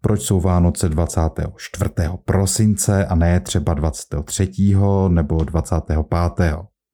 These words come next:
Když už v tom katolíci udělali takový zmatek, pak je přece jedno, který den to bude. Proč se všechny večerníčky nedají přetáčet tam a zpět?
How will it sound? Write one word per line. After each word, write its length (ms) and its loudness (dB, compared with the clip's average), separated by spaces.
Když 360 2
už 140 0
v 20 -18
tom 180 2
katolíci 560 0
udělali 300 2
takový 360 0
zmatek, 540 -2
pak 140 0
je 80 2
přece 320 -2
jedno, 260 2
který 280 2
den 200 2
to 140 0
bude. 320 -2
Proč 520 0
se 260 0
všechny 580 0
večerníčky 840 0
nedají 420 4
přetáčet 760 -2
tam 260 2
a 100 0
zpět? 560 -4